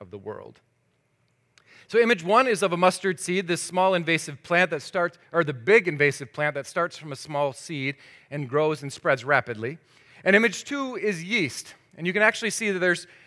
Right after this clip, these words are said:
there's, uh, there's a tie to the previous parable here too. Those two things function similarly.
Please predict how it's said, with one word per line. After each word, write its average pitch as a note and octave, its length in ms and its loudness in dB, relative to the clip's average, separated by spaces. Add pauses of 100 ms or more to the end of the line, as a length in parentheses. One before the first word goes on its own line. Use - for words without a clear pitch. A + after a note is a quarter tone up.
(120)
there's, F3+ 280 6
uh, D3+ 320 4
there's F3 160 -2
a E3+ 60 0
tie A#3 440 4
to F3 120 -6
the D#3 80 -8
previous F#3+ 500 -2
parable D3 400 0
here D3 220 -4
too. F3 220 -8
Those D3 200 -6
two A3 140 -12
things F#3+ 300 -6
function F3+ 420 -8
similarly. B2+ 760 -4